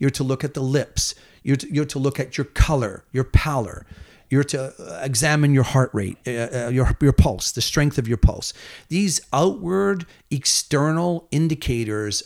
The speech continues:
are very accurate at predicting what you are low in. So a general rule of thumb, anyone who shows me, uh, anyone who shows me some form of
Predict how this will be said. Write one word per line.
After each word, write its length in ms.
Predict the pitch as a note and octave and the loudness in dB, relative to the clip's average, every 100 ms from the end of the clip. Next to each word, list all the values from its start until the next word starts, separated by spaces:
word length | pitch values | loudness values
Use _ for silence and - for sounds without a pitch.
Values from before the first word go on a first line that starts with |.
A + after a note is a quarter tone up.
| - | -4
are 220 | A2 A2 | -4 -4
very 960 | G2+ G#2 G#2+ C3+ F3+ G#3+ A3+ A3+ G#3+ - | -6 -6 0 4 4 4 4 4 2 -2
accurate 680 | G3 D#3+ E3+ - - G2+ A2 - - - _ - | 0 2 0 0 -2 0 -6 -10 -20 -20 _ -2
at 360 | B2+ A#2+ - - | 0 0 -4 0
predicting 840 | - B2+ B2+ G#3 - C3 A#2+ A#2+ A2+ | 2 2 2 0 0 0 2 0 0
what 280 | B2 B2+ | 0 0
you 180 | B2+ B2+ | -4 -6
are 460 | B2 A#2 A2+ A2+ A#2 - - - | -4 -2 0 -2 -4 -10 -20 -2
low 260 | C3 B2+ B2 | 2 2 2
in. 240 | A#2+ G2 | -2 -2
So 400 | - B2+ A2+ G#2 - - _ | 0 0 0 -4 -12 -20 _
a 80 | A#2+ | -6
general 400 | B2 F3+ A#3+ A#3+ | 0 0 2 2
rule 300 | D#3+ F#3 E3+ | 2 2 2
of 100 | C#3 | 0
thumb, 540 | - C3+ G#2+ F#2 F2 - _ _ - | -4 -4 -4 -6 -12 -18 _ _ -2
anyone 560 | E3 A#3+ C4 C4 C4 | 2 2 2 2 0
who 180 | F3+ F3 | 0 -2
shows 560 | - - D3 D3 D#3 C#3+ | -2 0 2 4 2 4
me, 380 | C#3+ C3+ C#3 - - - _ - | 4 6 4 0 -14 -20 _ -4
uh, 360 | A#2+ A2 G#2 - | 0 0 -2 0
anyone 460 | D#3 B2+ F#2+ F2+ - | 2 2 -2 -10 -10
who 100 | - | -4
shows 360 | - C3 B2 | 0 0 0
me 200 | B2+ A2 | -2 -4
some 420 | - - F3 A3 A3+ | -2 0 2 2 2
form 640 | - - C3+ C3 C3 C3+ - - - | 0 0 2 4 2 0 -4 -20 -6
of 320 | A2+ A2 G#2+ | -2 0 -2